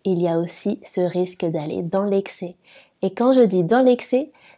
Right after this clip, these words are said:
c'est de choisir majoritairement de se baser sur ce que l'on ressent, sur différentes convictions qui peuvent naître dans nos cœurs,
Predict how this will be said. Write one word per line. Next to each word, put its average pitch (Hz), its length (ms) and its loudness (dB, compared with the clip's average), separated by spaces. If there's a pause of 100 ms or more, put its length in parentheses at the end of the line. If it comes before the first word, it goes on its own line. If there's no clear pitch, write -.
c'est - 180 0
de 185 140 2
choisir 202 840 0
majoritairement 220 880 2
de 190 120 2
se 180 180 -4
baser 175 300 0
sur 180 260 -8
ce - 140 -8
que 170 180 -8
l'on 165 260 0
ressent, 214 460 -2 (340)
sur 175 280 -2
différentes 180 560 0
convictions 247 640 -2
qui 240 200 -8
peuvent 175 220 0
naître 190 280 -2
dans 180 140 -4
nos 196 160 -2
cœurs, 196 320 -6